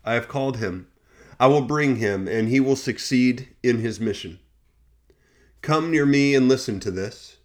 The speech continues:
From the first announcement, I have not spoken in secret. At the time it happens, I am there. And now the sovereign Lord has sent me, endowed with his spirit.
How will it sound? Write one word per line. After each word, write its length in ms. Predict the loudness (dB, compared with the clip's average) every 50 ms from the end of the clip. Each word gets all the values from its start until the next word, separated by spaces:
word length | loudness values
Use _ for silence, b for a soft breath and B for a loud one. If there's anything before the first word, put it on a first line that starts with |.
| _ _ _ _ _ _ _ _ _ _ _ _ _ _ _ _
From 200 | 4 6 6 6
the 40 |
first 300 | 4 2 -2 -4 -2 -2
announcement, 580 | 0 2 2 2 0 -2 -4 -2 0 0 0 0 -4
I 100 | -4 -4
have 180 | -2 -2 -2
not 220 | -2 -2 -2 -4 -6
spoken 400 | -6 -2 -2 -2 -2 0 -2 -2
in 100 | -2 -2
secret. 560 | -4 -4 -6 -6 -2 -2 -4 -4 -4 -8 -16 -20 -20 _ _
At 140 | -10 -8 -8
the 60 | -10
time 280 | -6 -4 -4 -2 -2 -2
it 60 | -2
happens, 640 | -2 -4 -4 -4 -4 -6 -8 -6 -8 -10 -12 -16 -14 -8
I 140 | -4 -2 0
am 180 | 0 0 -2
there. 360 | -2 -2 -4 -4 -6 -10 -16 -20 -20 b b b b b b b b b
And 120 | 0 2
now 160 | 4 4 4
the 100 | 4 2
sovereign 400 | 2 2 2 2 4 4 4 4
Lord 160 | 6 4 4 4
has 160 | 2 -2 -2
sent 240 | -2 -4 -4 -4 -2
me, 340 | -2 -2 -2 -4 -6 -8
endowed 480 | -8 -6 -4 0 2 4 4 4 2 2
with 200 | 0 -2 -2 -2
his 160 | -4 -6 -6
spirit. 520 | -6 -4 -2 0 0 0 -2 -4 -10 _